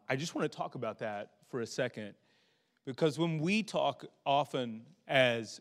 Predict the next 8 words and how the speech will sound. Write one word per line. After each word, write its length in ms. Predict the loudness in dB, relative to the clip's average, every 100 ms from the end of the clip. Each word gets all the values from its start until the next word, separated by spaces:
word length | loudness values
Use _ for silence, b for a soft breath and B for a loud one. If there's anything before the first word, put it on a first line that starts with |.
| -12
Christians, 680 | -4 -2 -2 -6 -6 -6 -4
as, 280 | -4 -6 -14 B B -2
uh, 360 | 0 2 0 -8 -14
people 460 | -2 -2 0 -2 -2
involved 720 | -2 -4 0 4 6 6 2 -4
in 400 | -8 -8 -4 -2
missions 600 | 0 -2 -6 -8 -10 -10
and, 200 | -10